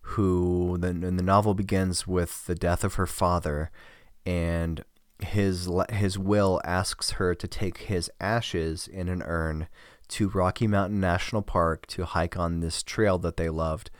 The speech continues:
to go spread his ashes in a certain lake. Now, um, it sounds like, maybe it sounds like contemporary fiction or, uh, s-, whatever, but it's a mystery, and it, it, you know, there's, there's, uh, there's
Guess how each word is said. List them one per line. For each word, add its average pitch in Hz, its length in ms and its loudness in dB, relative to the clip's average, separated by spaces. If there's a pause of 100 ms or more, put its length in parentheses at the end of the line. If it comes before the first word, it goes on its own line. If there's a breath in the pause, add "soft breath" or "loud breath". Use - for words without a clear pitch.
(320 loud breath)
to - 140 -6
go 101 160 4
spread 87 380 0
his 90 200 0
ashes 80 540 -4
in 80 100 -2
a 76 60 -4
certain 73 420 -4
lake. 95 380 -2 (520 loud breath)
Now, 82 360 0
um, 78 460 -4 (140)
it 90 140 -2
sounds 90 340 4
like, 80 280 0
maybe 78 280 -4
it 71 120 -6
sounds 80 180 -2
like 78 140 -4
contemporary 82 680 0
fiction 90 600 0
or, 76 420 -2 (100)
uh, 76 260 -2
s-, - 180 -12
whatever, 82 280 -2
but 82 180 -2
it's 120 140 0
a 143 40 0
mystery, 104 520 4
and 85 120 2
it, 80 180 0
it, 90 220 -2 (180)
you 92 140 -2
know, 87 100 0
there's, 85 340 -4
there's, 85 440 -6
uh, 80 360 -4
there's 95 280 -6